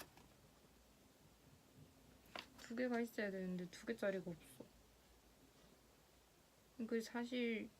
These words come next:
색칠을 안 한 게 아닐까?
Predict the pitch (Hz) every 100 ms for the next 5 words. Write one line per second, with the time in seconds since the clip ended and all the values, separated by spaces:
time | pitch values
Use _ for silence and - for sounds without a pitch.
0 | - - - - - - - - - -
1 | 294 269 202 190 220 226 190 175 175 -
2 | 226